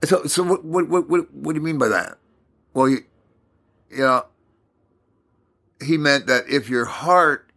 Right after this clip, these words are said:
is pure, you will be able to experience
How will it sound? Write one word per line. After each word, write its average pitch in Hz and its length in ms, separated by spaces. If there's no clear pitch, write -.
is 110 680
pure, 123 680
you 165 280
will 156 100
be 127 240
able 135 240
to 98 640
experience 113 1040